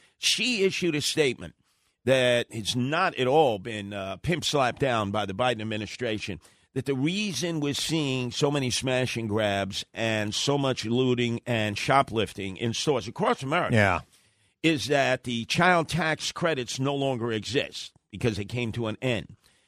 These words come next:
Speaker 1: And that's why you see, uh,
Speaker 2: Well,
Speaker 1: adults
Speaker 2: uh,
Speaker 1: going
Speaker 2: well,
Speaker 1: in and
Speaker 2: you,
Speaker 1: getting baby
Speaker 2: you tell
Speaker 1: formula.
Speaker 2: me. I mean, you know, you're out there patrolling. What are people stealing from Duane Reade? We've had this conversation, like, a dozen times
Speaker 1: Yeah, but
Speaker 2: here.
Speaker 1: it's not just
Speaker 2: And
Speaker 1: Duane
Speaker 2: I,
Speaker 1: Reade.
Speaker 2: it's funny,
Speaker 1: It's
Speaker 2: I
Speaker 1: the,
Speaker 2: was
Speaker 1: the
Speaker 2: on,
Speaker 1: Walmarts.
Speaker 2: I was on Kennedy,
Speaker 1: Yes.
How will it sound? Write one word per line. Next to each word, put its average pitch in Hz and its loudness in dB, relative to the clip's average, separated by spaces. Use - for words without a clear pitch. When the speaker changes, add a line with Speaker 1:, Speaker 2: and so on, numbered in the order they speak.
Speaker 1:
And 107 0
that's 156 2
why 120 0
you 104 -6
see, 107 -6
uh, 98 -4
Speaker 2:
Well, 180 6
Speaker 1:
adults 147 2
Speaker 2:
uh, - -8
Speaker 1:
going 135 4
Speaker 2:
well, 131 4
Speaker 1:
in 120 2
and 107 0
Speaker 2:
you, - 6
Speaker 1:
getting 190 2
baby 147 6
Speaker 2:
you 262 6
tell 254 2
Speaker 1:
formula. 214 4
Speaker 2:
me. 80 -8
I 127 0
mean, 113 2
you 120 0
know, 95 2
you're 127 4
out 139 2
there 117 -2
patrolling. 92 -4
What 147 6
are 202 2
people 190 0
stealing 196 0
from 95 -2
Duane 101 0
Reade? 92 -2
We've 156 4
had 214 4
this 160 -4
conversation, 131 0
like, 110 -2
a 147 -8
dozen 113 4
times 107 -2
Speaker 1:
Yeah, 156 6
but 120 4
Speaker 2:
here. 113 0
Speaker 1:
it's 127 -2
not 156 6
just 143 2
Speaker 2:
And 139 2
Speaker 1:
Duane 247 8
Speaker 2:
I, - 6
Speaker 1:
Reade. - 6
Speaker 2:
it's 101 -2
funny, 247 6
Speaker 1:
It's 165 -2
Speaker 2:
I 151 8
Speaker 1:
the, 214 8
Speaker 2:
was 214 4
Speaker 1:
the 139 6
Speaker 2:
on, 240 10
Speaker 1:
Walmarts. 131 -4
Speaker 2:
I 180 6
was 202 6
on 208 0
Kennedy, 127 0
Speaker 1:
Yes. 110 -4